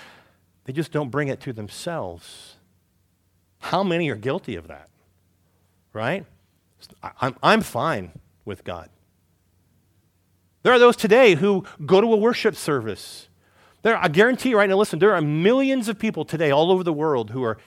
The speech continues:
in a worship service who don't know Christ. Every pastor will tell you that.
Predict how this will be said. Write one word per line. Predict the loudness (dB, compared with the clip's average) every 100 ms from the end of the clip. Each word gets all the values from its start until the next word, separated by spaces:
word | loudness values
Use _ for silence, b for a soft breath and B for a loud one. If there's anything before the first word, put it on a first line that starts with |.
| -10
in |
a | -6
worship | -4 -6 -6 -10
service | -8 -8
who | -10
don't | -12
know | -14
Christ. | -14 -16 -16 -20 _ _ b b
Every | -6 -6
pastor | -4 -6 -6 -14
will | -12
tell | -12
you | -12
that. | -16